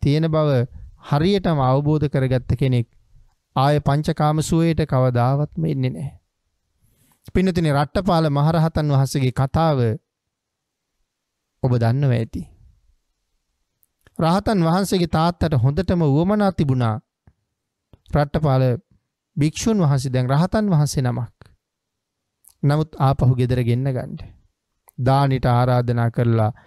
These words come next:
රං රිදී ගේ මැද සාලේ ගොඩ ගහලා කලාල වලින් වහලා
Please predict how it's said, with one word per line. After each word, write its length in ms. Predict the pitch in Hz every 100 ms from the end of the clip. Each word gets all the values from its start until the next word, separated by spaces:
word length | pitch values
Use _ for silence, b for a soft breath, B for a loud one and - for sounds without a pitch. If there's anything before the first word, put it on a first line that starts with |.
| b b b
රං 300 | 127 147 165 165
රිදී 440 | 139 160 160 156 120 123 _ _ _ _ _ _ _ _ -
ගේ 300 | 139 156 175
මැද 260 | 151 151 175
සාලේ 380 | 151 151 151 143
ගොඩ 200 | 131 131
ගහලා 420 | 143 127 123 117 117 - _ _ -
කලාල 360 | 139 131 131 127
වලින් 280 | 120 120 120
වහලා 420 | 113 107 127 113